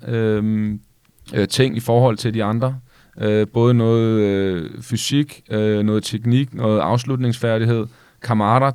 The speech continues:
det er power, og det er ikke specielt god teknik, men han fylder eddermame meget i feltet. Og så venter vi jo på, at Eko kommer tilbage, som har været deres første angriber i et stykke tid efterhånden.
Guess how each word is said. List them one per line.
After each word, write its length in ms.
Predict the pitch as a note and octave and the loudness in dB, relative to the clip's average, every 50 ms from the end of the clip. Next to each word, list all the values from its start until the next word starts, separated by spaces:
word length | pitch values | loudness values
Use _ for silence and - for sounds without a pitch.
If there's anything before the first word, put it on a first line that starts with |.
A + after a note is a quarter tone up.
| B2 | -2
det 260 | - C3 C3 C3 - A#2 | 0 0 0 2 2 0
er 180 | A#2 A2 G#2 - _ _ - | 0 0 -2 -4 _ _ -4
power, 500 | - A2 G#2 G#2+ A#2+ B2+ C#3 D3 C#3 B2 | -4 -2 0 0 2 2 2 2 0 -2
og 300 | - - - A2 G#2 - | -4 -4 -4 -4 -2 -2
det 240 | A2+ A2 G#2+ F#2+ G2+ | -4 -2 -2 0 0
er 160 | A2 A2 - - | -2 -2 -4 -4
ikke 200 | - C3+ C#3 A#2+ | -4 -6 -6 -6
specielt 380 | - - A2+ - C3 B2 A#2 A#2+ | -6 -10 -8 -4 -2 -2 -2 -2
god 200 | B2+ B2 A#2 G#2+ | -4 -4 -4 -4
teknik, 400 | - A#2+ G#2+ G#2+ A#2+ A#2+ A#2+ B2 | -4 -6 -4 0 0 0 0 0
men 120 | B2+ A2+ | -2 -2
han 100 | A2+ A2+ | -2 -2
fylder 240 | - - B2+ B2 B2 - - | -2 -2 0 0 0 0 -2
eddermame 400 | B2+ D3 C3+ A2+ A2 A#2 B2 A#2+ | -2 -2 0 0 0 0 2 2
meget 220 | A#2 A2 A2+ A#2+ | 0 2 0 0
i 40 | A#2+ | 0
feltet. 360 | - B2+ B2 A#2 - B2+ B2 B2 - - - - _ | 0 -2 -2 -2 -2 -6 -8 -8 -12 -20 -20 -20 _
Og 100 | - A2+ | -6 -2
så 80 | A#2+ C3 | 0 4
venter 240 | A#2+ A#2+ B2 C3+ B2 | 6 6 6 6 4
vi 80 | A#2 | 2
jo 80 | A#2 G#2+ | 2 2
på, 180 | G#2 B2 B2 | 2 2 2
at 100 | A2+ F#2+ | 4 4
Eko 220 | G2+ A2 A2+ C3+ B2 | 2 2 0 -2 -2
kommer 240 | B2 B2 A2 G#2 G2 | 0 0 0 0 -2
tilbage, 420 | - G#2 F2+ G#2 G2+ G#2 A2 A2 | -6 -6 -4 -2 -2 0 0 -2
som 160 | A#2 A#2+ G#2+ | -2 -4 -4
har 120 | G2 G#2+ G#2 | -2 -2 0
været 220 | G#2 G2+ G2 G2+ | 0 0 0 0
deres 200 | G2+ F#2+ F#2 - | 0 -2 -4 -2
første 340 | - G#2+ G#2+ G#2 G#2 - A2 | 0 0 0 0 0 -2 -4
angriber 420 | A2 A2 G#2 A2 G#2+ G2+ G2+ G2 | -4 -4 -4 -4 -6 -6 -4 -4
i 60 | G2 | -4
et 60 | G2+ F#2+ | -4 -4
stykke 220 | - G2 G2 G2 | -4 -6 -6 -4
tid 280 | - B2 A#2+ A#2+ A2+ G#2 | -2 0 0 0 -2 -4
efterhånden. 480 | - - G#2 A#2 A2 F#2+ F2 G#2 - | -6 -4 -2 -2 -2 -2 -4 -8 -10